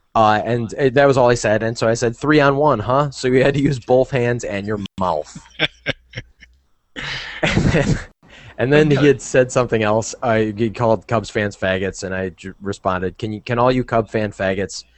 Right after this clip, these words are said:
Speaker 1: please stop sucking Craig A. Cutler's dick <laughs> while looking him lovingly in the eyes?"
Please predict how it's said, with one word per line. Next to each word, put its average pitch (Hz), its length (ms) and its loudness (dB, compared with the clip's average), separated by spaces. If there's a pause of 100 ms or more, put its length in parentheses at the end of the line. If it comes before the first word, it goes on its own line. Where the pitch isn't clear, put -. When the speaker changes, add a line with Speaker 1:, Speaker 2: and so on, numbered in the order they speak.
(240)
Speaker 1:
please 127 300 -2
stop - 280 2
sucking 113 560 -4
Craig 117 300 0
A. 120 160 2
Cutler's 107 520 -4
dick 113 260 0 (500)
<laughs> - 340 -8
while 127 260 4
looking 139 320 0
him 139 180 -2
lovingly 117 680 0
in 110 80 -6
the 113 220 -2
eyes?" 95 680 -4